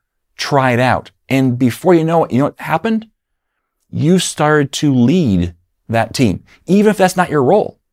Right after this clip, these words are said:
You started to have people start saying, "Hey, what are your thoughts on this? Hey, how about this?" And they start to look to you for some guidance. And it can lead you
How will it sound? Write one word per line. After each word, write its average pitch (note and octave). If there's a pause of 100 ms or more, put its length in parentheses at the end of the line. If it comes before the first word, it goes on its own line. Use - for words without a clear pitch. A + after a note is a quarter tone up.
(400)
You D3+
started E3
to C#3 (280)
have D3+
people C#3+ (100)
start B2+
saying, C3+
"Hey, C3+ (580)
what B2
are D#3+
your D#3+
thoughts D3
on A#2+
this? - (720)
Hey, D#3 (540)
how D#3
about D3+
this?" - (460)
And C3+
they C#3
start -
to D#3
look C#3
to B2+
you D#3
for C#3+
some B2
guidance. A2+ (520)
And C#3 (920)
it C#3+
can E3 (120)
lead C3
you A2